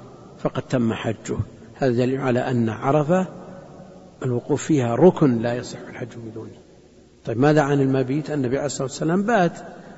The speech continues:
بمنى، النبي عليه الصلاة والسلام رخص للرعاة والسقاة،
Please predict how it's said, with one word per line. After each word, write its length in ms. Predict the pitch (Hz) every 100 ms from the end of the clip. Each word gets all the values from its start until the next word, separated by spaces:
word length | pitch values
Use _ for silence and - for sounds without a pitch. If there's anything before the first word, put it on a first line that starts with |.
| -
بمنى، 420 | 147 139 123 131 - - - - - - - - - - - 120
النبي 280 | 117 135
عليه 160 | 123 117
الصلاة 240 | 110 123
والسلام 400 | 107 - 123 117
رخص 680 | 127 127 - - 90 - - - - - - - - - - - -
للرعاة 600 | 123 117 113 101 120 110 -
والسقاة، 600 | 120 - 127 - 120 110